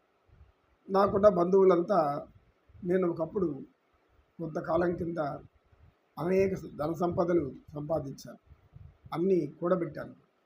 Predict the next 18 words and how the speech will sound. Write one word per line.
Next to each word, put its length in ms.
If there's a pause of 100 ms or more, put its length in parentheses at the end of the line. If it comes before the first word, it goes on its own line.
(1200)
అయితే 600
ఎవ్వరికీ 520
ఏ 40
సహాయం 360
చేయలేదు. 460 (1040)
అది 120
నాకు 220
ఇప్పుడు 160
అర్థమవుతుంది. 580 (800)
నేను 180
చేయనందువలన 920 (120)
చాలా 160
నీచంగా, 520
హీనంగా 460
అందరిని 300
చూడడం 380
వల్ల 480 (400)
వాళ్ళు 640